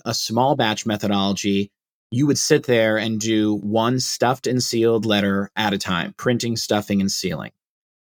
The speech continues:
The crisis with the large batch production, and obviously these are small numbers just for comparison, but the crisis with large batch production comes when, after printing those thirty letters,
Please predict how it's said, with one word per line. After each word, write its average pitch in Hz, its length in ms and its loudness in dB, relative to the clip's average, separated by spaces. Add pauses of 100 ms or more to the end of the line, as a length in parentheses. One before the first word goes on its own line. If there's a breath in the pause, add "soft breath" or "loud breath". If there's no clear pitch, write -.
The 123 80 2
crisis 151 720 0
with 117 220 0
the 113 120 -2
large 113 380 2
batch 95 300 0
production, 92 440 -2
and 98 120 0
obviously 123 340 0
these 101 160 0
are 92 40 -6
small 104 300 0
numbers 92 320 2
just 101 200 -4
for 95 80 -2
comparison, 110 640 0
but - 100 -6
the 101 60 -4
crisis 175 520 -2
with 117 120 -4
large 117 260 2
batch 104 260 -2
production 98 460 -2 (140)
comes 147 340 0
when, 110 320 -2 (580)
after 147 340 2
printing 139 420 0
those 107 200 0
thirty 110 300 2
letters, 98 560 0